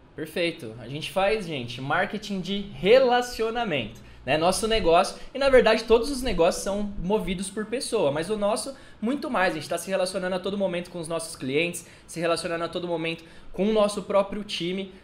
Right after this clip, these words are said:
né? E é fato hoje, pensa num time do tamanho que é o do Fábio, você não vai ter divergência de pensamento, você não vai ter pessoas que pensam de uma maneira, outras que pensam de outro. Imagine se o Fábio fosse um cara extremamente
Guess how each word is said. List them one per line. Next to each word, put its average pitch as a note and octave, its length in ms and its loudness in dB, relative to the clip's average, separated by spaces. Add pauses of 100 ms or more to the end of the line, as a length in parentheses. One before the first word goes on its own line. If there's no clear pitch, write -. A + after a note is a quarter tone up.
né? E3 180 4
E G#3+ 320 -4 (360)
é G3 80 6
fato G#3 560 6
hoje, D#3 300 2
pensa C#4 340 0
num D4 140 -2
time A#3+ 200 -2
do A#3 100 2
tamanho G#3+ 360 2
que A3+ 80 0
é A3 40 4
o A3 60 6
do A3+ 120 2
Fábio, D#3 360 2
você E3+ 120 -6
não F3+ 100 0
vai F3+ 240 2
ter F#3 420 0
divergência A3 720 8
de A3+ 120 -2
pensamento, F#3 580 0
você F#3 60 -6
não F#3 80 -2
vai F#3 100 2
ter F#3 140 -4
pessoas F#3 320 -6
que F3+ 100 -10
pensam F3+ 320 -4
de F3 80 -6
uma E3+ 100 -2
maneira, E3 400 2
outras E3+ 320 2
que E3+ 100 -12
pensam D#3+ 360 -8
de D3 140 -6
outro. F3+ 320 2 (300)
Imagine F#3 320 4
se C4+ 100 -2
o - 20 -4
Fábio G#3+ 260 0
fosse A3 200 0
um G#3+ 40 -2
cara G3+ 200 2
extremamente G3+ 920 0